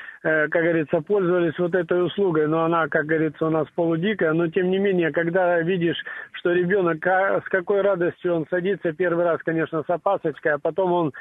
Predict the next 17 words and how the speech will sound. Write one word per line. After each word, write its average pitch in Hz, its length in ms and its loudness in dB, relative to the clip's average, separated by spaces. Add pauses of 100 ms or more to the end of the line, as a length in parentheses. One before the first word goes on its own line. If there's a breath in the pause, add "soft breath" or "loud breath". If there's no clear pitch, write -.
(260 loud breath)
просит, 180 420 0
что 156 400 0
давайте 175 440 0
поедем 170 520 0
где-то 156 260 -2
покатаемся 160 720 0
на 156 120 2
лошадке, 151 500 0
пообщаемся 151 680 -2
с - 120 -10
ними. 123 220 -4 (460 loud breath)
Я 196 200 2
считаю, 208 440 0
что, 190 340 2 (300 loud breath)
э, 185 180 2
вот 190 240 0
наши 202 380 0